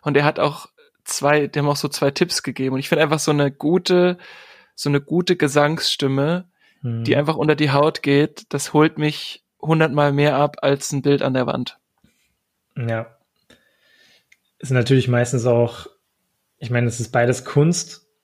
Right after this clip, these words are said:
Speaker 2: und du kannst ja auch Leute mit Bildern beeindrucken. Aber ich bin auch überhaupt nicht, auch wenn ich bei so, ich sag mal, Werbung oder so, oder wenn ich irgendwas erklärt bekomme, finde ich's viel ansprechender für, für mich,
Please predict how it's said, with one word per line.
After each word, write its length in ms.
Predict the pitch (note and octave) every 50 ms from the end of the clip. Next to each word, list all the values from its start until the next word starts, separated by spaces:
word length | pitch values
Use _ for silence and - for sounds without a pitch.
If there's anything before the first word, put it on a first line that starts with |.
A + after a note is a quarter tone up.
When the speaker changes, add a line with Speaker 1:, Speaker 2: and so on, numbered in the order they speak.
| _ _ _ _ _ _ _ _
Speaker 2:
und 120 | - D3 B2
du 60 | A#2
kannst 260 | B2 B2+ B2 A#2+ -
ja 100 | C3+ A#2+
auch 100 | A#2+ A#2
Leute 300 | A#2+ A#2+ B2 B2+ B2+ A#2+
mit 180 | A#2+ A#2+ A2 G#2+
Bildern 260 | C3+ C3+ C3 B2 A#2+
beeindrucken. 800 | A2 G#2+ G#2 A2 A#2 A2+ - B2+ A2+ - C#3 D3 D#3 F3 - _ _ _ _ _ _ _ _ _ _ _ _ -
Aber 140 | C3+ -
ich 120 | A#2+ A#2+ A#2+
bin 140 | - B2 A#2
auch 160 | B2 B2 A#2+
überhaupt 440 | B2 A#2 A#2+ A#2+ B2 B2+ B2 - -
nicht, 260 | C3 B2+ - - - - - - - - - _ _ _ _ -
auch 220 | - C#3+ C#3+ D3+
wenn 100 | D#3 D3
ich 320 | D3 C#3 - - - _ _ _ _ _
bei 220 | - C3+ B2+ C3
so, 800 | B2+ A#2+ B2+ B2+ B2+ B2+ B2+ B2 B2 B2+ B2 B2 B2+ - _ _ _ _ _ _ - - - - _ _ _ _ _ _ _ _ _ _ _ _ _ _ _ -
ich 80 | - B2
sag 100 | C3 B2+
mal, 160 | C3 B2 A2
Werbung 440 | B2 A#2+ B2 C#3 C#3+ D3 D3+ D3 C#3+
oder 200 | C#3+ C3+ C3+ C3
so, 720 | A#2+ B2+ C3+ C3+ C3+ C3+ C3+ C3+ C3+ C#3 - - _ _ _ _ -
oder 160 | C#3+ A#2+ A2+
wenn 80 | B2 B2+
ich 100 | B2 C#3+
irgendwas 240 | C3+ B2+ B2 A#2
erklärt 400 | - B2+ - - C3 C3+ D3 -
bekomme, 680 | - D3 B2 - - C3 C3 C3+ C#3+ D3+ D#3 G#3+ - - _ _ _ _ _ _ _ _
finde 280 | - - C#3 C3 C3
ich's 100 | A#2+ -
viel 320 | - - - - E3 D#3+ -
ansprechender 760 | - C3 D3 D#3+ - - - - A#2 - - B2 A#2 A2+ A2
für, 380 | - - A#2 A#2+ B2 A#2 B2 - -
für 140 | - -
mich, 380 | B2 B2 C3+ D#3 - - - _